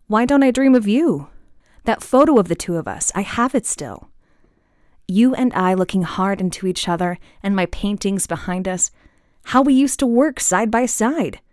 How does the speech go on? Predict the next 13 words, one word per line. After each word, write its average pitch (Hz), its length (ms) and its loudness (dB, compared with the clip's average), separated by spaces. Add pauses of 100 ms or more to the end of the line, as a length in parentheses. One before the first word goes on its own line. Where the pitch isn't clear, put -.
(340)
and 208 160 -2
how 269 180 0
I've 220 200 0
worked 240 400 0
since 254 300 2
then 208 180 0
trying 214 260 -2
to 208 120 -4
create 214 360 -2
according 202 520 -4
to 196 160 -4
our 208 200 -4
plan 180 440 -4